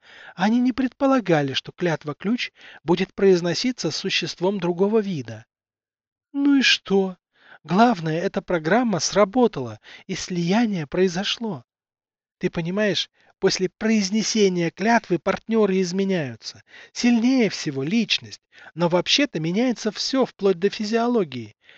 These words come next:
Предки позаботились о соответствии во всех смыслах. Когда клятву произносят кашраты, они меняются оба навстречу друг другу. Но у людей этой программы нет, значит, изменилась ты и сильно для соответствия человеку.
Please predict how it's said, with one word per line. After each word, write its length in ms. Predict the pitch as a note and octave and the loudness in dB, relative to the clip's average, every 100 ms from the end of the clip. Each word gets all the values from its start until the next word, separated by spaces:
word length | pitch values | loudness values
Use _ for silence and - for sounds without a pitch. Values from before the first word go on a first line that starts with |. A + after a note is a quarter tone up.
| - - | -18 -4
Предки 380 | F3 G#3 - | 2 2 0
позаботились 720 | G3+ F3+ F3 D#3+ A3+ F#3 E3+ | -4 0 2 2 2 0 0
о 60 | D#3+ | 0
соответствии 720 | - E3+ - G3+ A3+ - E3+ | 0 -2 -2 -4 -4 -4 0
во 140 | D#3+ D#3+ | 0 0
всех 280 | - G#3 - | -2 -6 -6
смыслах. 640 | G3 A3+ G#3 C3+ A#2 - _ _ - - | -6 -6 -6 -10 -18 -20 _ _ -20 -8
Когда 280 | - A3 A#3 | 2 6 6
клятву 440 | A3 B3 G3 D#3 D3 | 6 6 6 4 0
произносят 600 | F3+ G3 F#3 F3+ E3 - | 4 4 4 -2 -4 -4
кашраты, 600 | F#3+ - B3+ C#4 D3 B2+ - - | -4 0 2 2 -2 -10 -14 -10
они 260 | D#3 F3 G#3 | -2 2 2
меняются 580 | A3 B3 B3 G#3+ - G3+ | 4 4 2 2 -2 -4
оба 400 | - B3+ A3 D#3+ | 0 2 2 0
навстречу 540 | D3+ - G3 A#3 G#3 | -2 -4 -2 0 -2
друг 240 | F#3 G3 | -2 -2
другу. 380 | F3 D#3 A#2 G#2+ _ - _ | -2 -6 -8 -16 _ -20 _
Но 180 | B3 C4 | 2 4
у 100 | A#3 | 6
людей 440 | G3 E3+ G3+ B3+ G#3 | 4 2 2 0 0
этой 240 | F#3 D#3+ | -4 -4
программы 500 | - D#3 F3 G#3+ B3+ | -4 0 2 2 0
нет, 320 | D4 D4+ F3+ _ _ - - | 0 -2 -4 _ _ -18 -8
значит, 440 | - C#4+ - F#3+ | 2 2 2 0
изменилась 640 | F#3 F3 G3+ A3+ G#3 - - | -2 0 0 2 2 0 -2
ты 220 | B3+ A#3+ | 2 2
и 200 | - D#3+ | 0 -10
сильно 640 | - - C#4 C4 C#3+ A2+ _ _ _ - - | -6 2 4 4 -2 -10 _ _ _ -16 0
для 140 | B3+ | 0
соответствия 680 | - E3+ - B2+ B2+ - F#3+ | 2 -2 -2 -6 -6 -2 -2
человеку. 680 | - B3+ C#4 B3 F3 - | -2 0 -2 -2 -4 -6